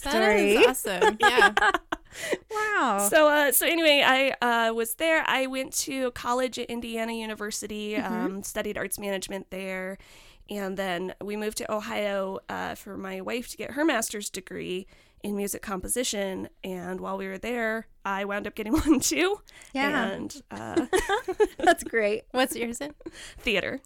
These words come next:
Speaker 1: All right.
Speaker 2: Yeah.
Speaker 3: Yeah. Um, and yeah, and
Speaker 1: <laughs> You're
Speaker 3: so
Speaker 1: like, "I want one too."
Speaker 3: <laughs> Well, it was interesting 'cause I really wanted to be working in theater at the time, but the area we were living had almost no professional arts work.
Speaker 2: Mm.
Speaker 3: There were probably three full-time jobs within a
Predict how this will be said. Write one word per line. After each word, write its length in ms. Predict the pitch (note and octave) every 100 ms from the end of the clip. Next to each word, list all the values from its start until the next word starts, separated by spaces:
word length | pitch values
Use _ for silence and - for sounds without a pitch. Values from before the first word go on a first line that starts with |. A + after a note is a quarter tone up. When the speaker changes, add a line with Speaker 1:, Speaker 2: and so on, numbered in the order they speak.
| -
Speaker 1:
All 100 | A3+
right. 200 | F#3+ - _ _
Speaker 2:
Yeah. 280 | B3 A#3+ G3
Speaker 3:
Yeah. 80 | F#3 - _ _ _ _ _ -
Um, 360 | G3+ G#3+ G#3+ - -
and 380 | A3+ G#3+ G#3+ G#3 _
yeah, 200 | - C4
and 80 | C4
Speaker 1:
<laughs> 80 | B3
You're 100 | E4+
Speaker 3:
so 60 | A3+
Speaker 1:
like, 220 | B3 -
"I 140 | G#3+ A3
want 240 | C#4 E4
one 160 | E4 D4+
too." 320 | - - F#3+ G#3+
Speaker 3:
<laughs> 60 | A#4 C5+ G#4+ A#4 - F4+ F4 G4 A4 F#4 G#4+
Well, 180 | E4 E4+
it 80 | -
was 120 | F4
interesting 540 | - G4 G#4+ F4+ - D#4+
'cause 140 | C4+
I 60 | C4+
really 380 | C4 D#4 F#4 D#4+
wanted 360 | A#3 A#3+ B3+
to 60 | B3
be 120 | B3
working 380 | A3 G3+ G#3 G#3+
in 120 | G3+
theater 280 | F#3+ F#3 G#3+
at 100 | A3
the 60 | A3+
time, 240 | - A#3
but 100 | A3
the 120 | - A3+
area 320 | A#3 D4+ D4+
we 100 | A#3
were 140 | G3
living 420 | F#3 F3+ G#3 G#3+ G#3 - - -
had 160 | A#3 -
almost 360 | G#3+ G#3+ G#3
no 480 | G#3 G3+ G3+ G3+ G3+
professional 680 | G3 G3+ F#3 F#3 E3+ E3 D#3 -
arts 260 | - C#4
work. 200 | B3+ A3+ G#3
Speaker 2:
Mm. 80 |
Speaker 3:
There 160 | G3+ G3+
were 120 | G#3+
probably 580 | - G#3+ G#3+ G3 G3+ F#3
three 540 | F#3 - G3 F#3 F#3+
full-time 480 | G3 F#3 F3+ F#3 D3+
jobs 480 | F3+ E3 B2+ E3 -
within 320 | - - E3
a 220 | E3 E3